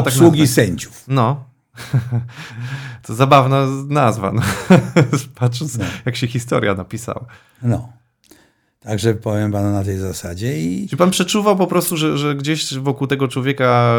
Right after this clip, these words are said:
Speaker 2: czarne chmury się zbierają i po prostu wyrzucił pan go z szatni,
Speaker 1: A
Speaker 2: żeby
Speaker 1: nie,
Speaker 2: się
Speaker 1: no to ja, to ja pan mnie widział w tym momencie, jak wpadłem do szatni, to, to było na meczu, e, z Bełchatowem graliśmy w połowie, nie? Wygrywaliśmy dwa zero, nie? I, i on coś tamtego, no. Zakaz.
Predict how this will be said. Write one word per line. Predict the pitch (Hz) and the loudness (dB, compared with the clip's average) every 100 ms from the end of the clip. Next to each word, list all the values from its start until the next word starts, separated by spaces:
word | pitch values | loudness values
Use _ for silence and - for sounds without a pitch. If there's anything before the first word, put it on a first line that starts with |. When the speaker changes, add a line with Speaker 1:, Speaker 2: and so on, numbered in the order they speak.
| 117 | 2
Speaker 2:
czarne | 127 127 | 0 0
chmury | 120 139 123 | -2 -2 -2
się | 107 107 | -4 -6
zbierają | 113 117 127 131 | -6 -2 0 0
i | 123 | -2
po | 117 | -2
prostu | 120 117 110 | -6 -6 -8
wyrzucił | 113 113 117 | -6 -6 -6
pan | 101 107 | -6 -6
go | 104 | -6
z | 101 | -8
szatni, | - 101 98 | -8 -6 2
Speaker 1:
A | |
Speaker 2:
żeby | 104 | 4
Speaker 1:
nie, | 120 | 6
Speaker 2:
się | 104 95 | 4 0
Speaker 1:
no | - | -4
to | 90 | -6
ja, | 92 90 | -6 -6
to | 98 | -6
ja | 95 | -6
pan | 90 104 101 | -6 -6 -4
mnie | 98 | -6
widział | 95 104 98 | -6 -8 -8
w | |
tym | - 101 | -6 -4
momencie, | 95 98 104 98 | -4 -4 -6 -6
jak | 92 - | -8 -10
wpadłem | - 92 95 95 | -14 -12 -10 -14
do | 92 | -14
szatni, | 101 - - 92 | -14 -14 -16 -20
to, | 101 _ _ _ _ _ - | -20 _ _ _ _ _ -16
to | 95 | -12
było | 95 98 | -10 -8
na | 101 | -4
meczu, | 95 95 - 95 - _ _ _ _ _ - | -4 -4 -8 -10 -10 _ _ _ _ _ -18
e, | 104 92 90 | -10 -8 -6
z | |
Bełchatowem | 87 92 98 110 95 87 | -6 -4 -4 -4 -6 -6
graliśmy | 90 82 82 | -8 -10 -10
w | - | -14
połowie, | - 95 78 82 | -14 -14 -16 -20
nie? | 85 92 | -20 -20
Wygrywaliśmy | 92 90 87 90 87 87 85 85 82 80 | -20 -14 -8 -8 -8 -10 -14 -18 -20 -20
dwa | 85 87 | -20 -20
zero, | 95 104 120 | -20 -12 -8
nie? | 110 107 | -8 -10
I, | 110 110 - _ _ _ | -14 -20 -20 _ _ _
i | 110 | -10
on | 107 | -8
coś | 101 98 | -6 -8
tamtego, | - 98 92 85 82 | -8 -8 -8 -12 -14
no. | 82 _ _ _ _ _ _ _ | -18 _ _ _ _ _ _ _
Zakaz. | 104 123 117 98 - | -10 -6 -6 -8 -20